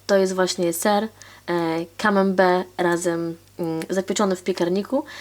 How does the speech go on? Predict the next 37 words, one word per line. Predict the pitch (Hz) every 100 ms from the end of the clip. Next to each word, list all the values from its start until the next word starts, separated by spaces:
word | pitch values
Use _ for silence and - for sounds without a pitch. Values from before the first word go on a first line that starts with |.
| - -
E, | 175 175
ten | - 208
akurat | 185 190 175
nasz | 175 -
jest | 185
z | -
czosnkiem | 180 170 185 175 165
i | 165 175
z | 165
tymiankiem | - 165 165 175 196 214 - -
i | 180
do | 180
tego, | 185 180 175 175 - -
e, | 165
pyszny, | - 202 - 170 165 -
e, | 170 165
tościk. | 160 190 - - 190 - -
<laughs> | 208 208
Już, | 208 - -
e, | 190
zabieramy | 190 196 202 202 196
się | 185
za |
jedzenie, | 175 196 254 247 - - -
a | 214 196
was | 196 240 -
zapraszam | 202 208 208 208 196
do | 214 247
oglądania | 247 214 190 196
filmiku. | 196 202 180 185 180 _ _ - - - - - - -
Do | 214
przygotowania | 208 262 254 285 302
naszej | 254 240 226
przekąski | 240 240 233 233
będziemy | 208 208
potrzebować | 202 190 - 190 175
oczywiście, | 196 208 202 - 185 170